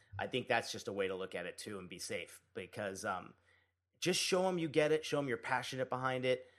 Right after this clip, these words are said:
If it is packaging, tell 'em that you know dye lines, you know a little bit about printing, you know about bleed, you know, all the, you know about, you know, all those s-, one of my students came up to me yesterday who's now working in a packaging job, and she goes,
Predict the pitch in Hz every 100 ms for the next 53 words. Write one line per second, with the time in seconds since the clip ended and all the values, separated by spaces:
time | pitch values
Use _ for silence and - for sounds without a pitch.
0 | - - 123 123 120 123 - 123 127 120
1 | 123 - 123 123 123 107 104 113 113 113
2 | 107 98 113 113 123 123 123 123 113 98
3 | 104 101 98 104 101 95 92 95 - 131
4 | 127 123 110 104 104 101 95 95 90 120
5 | 117 123 123 120 - 107 - - 123 110
6 | - 131 143 - 127 131 120 107 98 -
7 | - _ _ _ _ 101 90 78 - _
8 | _ 120 135 135 120 101 - _ - -
9 | - _ - 120 131 120 - 123 - 113
10 | 113 107 104 110 117 107 98 107 101 107
11 | 101 104 107 113 98 104 113 107 101 104
12 | 104 98 113 123 123 123